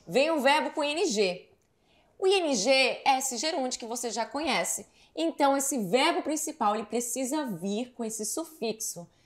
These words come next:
Daí, você precisa ver como é que você coloca o sufixo no verbo. Tem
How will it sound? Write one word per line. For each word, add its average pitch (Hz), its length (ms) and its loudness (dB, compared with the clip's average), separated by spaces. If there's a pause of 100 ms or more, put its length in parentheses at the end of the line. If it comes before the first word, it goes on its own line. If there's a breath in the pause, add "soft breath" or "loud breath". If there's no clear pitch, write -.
(300 soft breath)
Daí, 269 260 2
você 294 200 -4
precisa 247 540 -2
ver 214 200 0
como 220 140 -6
é 220 40 -4
que 220 80 -12
você 220 200 -6
coloca 202 360 -4
o 214 40 -10
sufixo 220 600 -10 (300 soft breath)
no 214 220 0
verbo. 196 400 0
Tem 208 380 -4